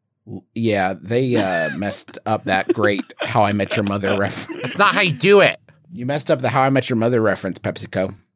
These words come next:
Speaker 1: So M-, Mountain Dew and Mountain Buffalo Wild Wings are bringing sports fans a reason to celebrate
Speaker 2: Finally.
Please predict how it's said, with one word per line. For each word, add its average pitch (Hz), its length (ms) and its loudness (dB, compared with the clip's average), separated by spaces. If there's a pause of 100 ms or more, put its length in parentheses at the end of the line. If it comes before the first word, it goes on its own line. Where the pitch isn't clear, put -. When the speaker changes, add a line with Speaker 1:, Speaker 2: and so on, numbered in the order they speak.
(920)
Speaker 1:
So 185 240 4
M-, 190 340 4
Mountain 208 300 2
Dew 233 240 4
and 220 360 0
Mountain 185 340 2
Buffalo 202 320 4
Wild 214 300 6
Wings 165 280 4
are 160 40 2
bringing 170 240 2
sports 190 360 2
fans 143 360 2
a 131 60 0
reason 156 340 0
to 147 60 -2
celebrate 160 480 0
Speaker 2:
Finally. 92 360 -2